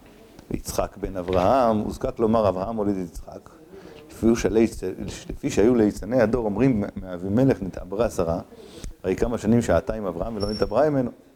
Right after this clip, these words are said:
מה עשה הקדוש ברוך הוא? צר קלסתר פניו של יצחק דומה לאברהם, והעידו הכל, אברהם הוליד את יצחק." זה שכתוב כאן, יצחק בן אברהם, שהרי עדות יש שאברהם הוליד את יצחק.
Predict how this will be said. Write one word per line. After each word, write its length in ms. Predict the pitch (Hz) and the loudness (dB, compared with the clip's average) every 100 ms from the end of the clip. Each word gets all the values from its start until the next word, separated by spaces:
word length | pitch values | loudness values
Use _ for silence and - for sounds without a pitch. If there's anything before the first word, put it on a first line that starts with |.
| _ - - - | _ -20 -20 -14
מה 200 | - 127 | -2 0
עשה 220 | 110 98 101 | 2 0 -4
הקדוש 280 | 98 90 | -4 -8
ברוך 280 | 78 90 85 | -10 -12 -12
הוא? 160 | 135 147 | -10 -8
צר 340 | - 143 147 123 | -4 2 4 4
קלסתר 540 | 113 104 - - 135 123 | -2 -8 -10 -6 -4 -2
פניו 260 | 107 117 113 | -2 0 0
של 120 | 110 | -2
יצחק 280 | 98 110 104 | -2 0 0
דומה 260 | 104 101 | 4 4
לאברהם, 500 | 101 92 82 82 107 | 6 4 2 -2 -2
והעידו 340 | 98 107 127 135 | 2 2 4 4
הכל, 340 | 131 180 165 | 2 0 2
אברהם 480 | 123 113 110 151 151 | 4 4 6 6 4
הוליד 280 | 123 127 123 | 4 4 2
את 80 | 120 | -2
יצחק." 340 | - 87 - - - - - - - - | -8 -10 -10 -20 -20 -20 -20 -20 -20 -10
זה 120 | - 101 | -8 -8
שכתוב 460 | 120 120 143 139 | -6 -2 0 2
כאן, 480 | 190 190 160 151 151 - _ _ - | 4 6 6 6 2 -4 _ _ -14
יצחק 360 | 101 - 139 123 | -14 -6 -6 -4
בן 140 | 113 120 | 0 2
אברהם, 560 | 123 127 170 165 151 | 4 4 4 2 0
שהרי 400 | 135 113 113 113 | -6 -6 -4 0
עדות 400 | 120 147 208 - | 0 2 2 4
יש 460 | 143 151 170 - - | 6 6 6 0 -10
שאברהם 760 | - 110 110 110 107 117 160 135 | -10 -6 0 4 6 6 4 4
הוליד 320 | 117 117 117 | 2 2 0
את 60 | |
יצחק. 260 | 107 - - | -4 -10 -18